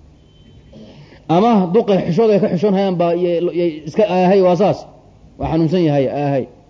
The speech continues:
Warka war soconaya ma aha. "Walidaalika," saa darteed buu sheekhu, tuwa-, "tuwarathu an-nisaa'u was-sigaar." Dumarka iyo kuwa yararba waa la dhaxal siin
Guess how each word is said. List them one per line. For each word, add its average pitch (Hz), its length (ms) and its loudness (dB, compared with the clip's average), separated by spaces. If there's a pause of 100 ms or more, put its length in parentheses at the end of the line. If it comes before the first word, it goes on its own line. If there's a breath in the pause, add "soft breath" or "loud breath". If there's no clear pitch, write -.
(840)
Warka 170 240 -8
war 185 100 -2
soconaya 165 300 -4
ma 165 120 -6
aha. 117 80 -12 (1900 loud breath)
"Walidaalika," 202 640 4
saa 208 200 2
darteed 190 380 2
buu 170 160 2
sheekhu, 156 320 2
tuwa-, 160 400 2
"tuwarathu 165 460 2
an-nisaa'u 151 580 2
was-sigaar." 123 500 -2 (200)
Dumarka 147 520 2 (300)
iyo 151 200 2
kuwa 190 220 2
yararba 165 320 2
waa 156 140 2
la 151 60 0
dhaxal 139 260 -4
siin 180 260 0